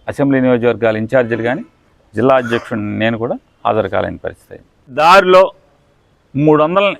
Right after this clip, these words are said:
మూడు వందల మంది సైకోలు దారి కాయటం అంటే ఎవడ సైకో పరిపాలన? ఇది ప్రజాస్వామ్యమా? ఇది ప్రజాస్వామ్యమా అని అడుగుతున్నాను.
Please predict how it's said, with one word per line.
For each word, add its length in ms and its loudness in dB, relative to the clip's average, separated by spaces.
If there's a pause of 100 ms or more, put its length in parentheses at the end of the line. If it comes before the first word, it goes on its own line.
మూడు 200 0
వందల 180 2
మంది 260 0
సైకోలు 380 2
దారి 300 4
కాయటం 300 2
అంటే 180 2
ఎవడ 280 0
సైకో 360 0
పరిపాలన? 520 -4 (640)
ఇది 100 2
ప్రజాస్వామ్యమా? 800 2 (1400)
ఇది 80 0
ప్రజాస్వామ్యమా 680 2
అని 100 2
అడుగుతున్నాను. 380 0